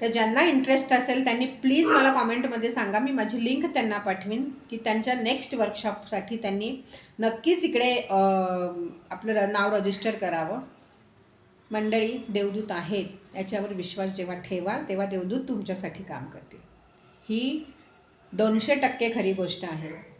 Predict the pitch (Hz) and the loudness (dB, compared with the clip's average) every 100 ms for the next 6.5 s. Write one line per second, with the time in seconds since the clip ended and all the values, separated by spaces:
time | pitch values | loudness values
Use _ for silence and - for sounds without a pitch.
0 | - 226 247 254 262 262 226 262 226 220 | 0 2 4 2 2 2 2 2 2 2
1 | 240 - 226 220 233 214 220 214 214 214 | 0 0 -2 -2 0 0 0 0 0 0
2 | 196 196 190 196 190 185 175 185 - - | 0 -2 -4 -4 -4 -4 -6 -10 -16 -20
3 | _ _ _ _ _ _ 233 233 233 247 | _ _ _ _ _ _ -4 0 4 4
4 | 254 240 226 226 262 262 302 254 214 - | 4 4 4 6 4 6 4 4 2 2
5 | 240 254 254 269 269 208 202 220 185 185 | 0 4 4 4 0 -2 -2 0 0 0
6 | - 196 180 175 | -2 -4 -4 -8